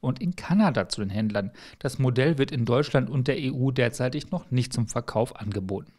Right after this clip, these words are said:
Ja, schade, ist gar nicht für uns. Ist erstmal für den nordamerikanischen Markt. Ich hoffe aber, dass auch der R S fünf Sportback auf unseren Markt kommen wird, denn darf es ein bisschen mehr Leistung sein? Meiner Meinung nach ja.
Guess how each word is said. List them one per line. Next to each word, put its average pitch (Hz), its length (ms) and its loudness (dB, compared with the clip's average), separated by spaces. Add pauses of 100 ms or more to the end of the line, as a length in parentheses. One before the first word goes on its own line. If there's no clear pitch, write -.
(140)
Ja, 165 140 8
schade, 160 300 2
ist 185 260 2
gar 143 160 8
nicht 127 140 -2
für - 120 -4
uns. - 420 -6
Ist 202 240 -4
erstmal 156 340 2
für 143 120 4
den 135 80 8
nordamerikanischen 139 720 4
Markt. 139 220 4
Ich - 180 -2
hoffe 175 260 10
aber, 147 220 10
dass 135 180 2
auch 127 140 0
der 127 220 2
R 135 100 4
S 127 120 0
fünf 143 260 2
Sportback 127 520 4
auf 135 200 4
unseren 131 320 4
Markt 131 240 4
kommen 120 320 6
wird, 143 240 4 (420)
denn 151 200 10 (240)
darf 135 220 8
es - 160 2
ein 120 140 0
bisschen 127 340 4
mehr 117 140 6
Leistung 123 400 4
sein? 120 360 6
Meiner 123 280 8
Meinung 120 280 6
nach 123 300 2
ja. 101 420 -2